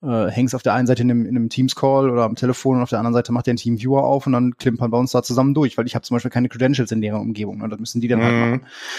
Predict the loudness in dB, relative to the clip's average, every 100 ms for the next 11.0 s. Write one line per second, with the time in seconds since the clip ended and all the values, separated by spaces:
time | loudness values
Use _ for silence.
0 | -12 -12 -6 -2 0 0 -2 -6 -18 -2
1 | 0 2 0 0 0 0 0 0 0 0
2 | 0 0 -2 0 0 0 -2 -2 -2 -2
3 | 0 0 0 0 -2 -2 0 0 -2 -4
4 | -4 -4 -2 -4 -6 -10 -12 -14 -18 _
5 | 0 2 2 -4 -8 -2 0 0 -2 -8
6 | _ _ _ -2 0 0 0 0 0 0
7 | 0 0 0 0 0 -2 -2 -2 0 2
8 | 2 0 -2 -8 -20 -10 -6 -2 0 0
9 | 0 0 0 0 0 0 0 0 0 2
10 | 2 2 2 0 2 2 2 2 -2